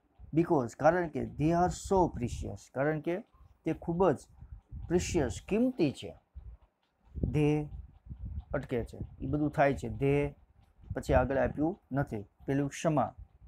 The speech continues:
અંગોરા રેબિટ્સ, પછી રોહન, રોટવેલર, રોટવીલર, પછી એક સ્ટુડન્ટ જે છે તેની પાસે કેટ, પર્શિયન કેટ, જોડકી પર્શિયન કેટ. સ્ટુડન્ટ કહે છે કે મારી પાસે, અ, જોડિયા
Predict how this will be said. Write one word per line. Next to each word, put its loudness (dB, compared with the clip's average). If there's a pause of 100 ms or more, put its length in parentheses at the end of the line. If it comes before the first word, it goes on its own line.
(280)
અંગોરા 2
રેબિટ્સ, -2 (540)
પછી -2
રોહન, 4 (640)
રોટવેલર, 0 (120)
રોટવીલર, 0 (380)
પછી -2
એક -2
સ્ટુડન્ટ 0
જે 0
છે -6 (260)
તેની -2
પાસે -2 (840)
કેટ, 0 (180)
પર્શિયન 0 (240)
કેટ, 0 (560)
જોડકી 0
પર્શિયન -4
કેટ. -2
સ્ટુડન્ટ -4
કહે 0
છે -4
કે -4
મારી 2
પાસે, -2 (560)
અ, -6
જોડિયા 0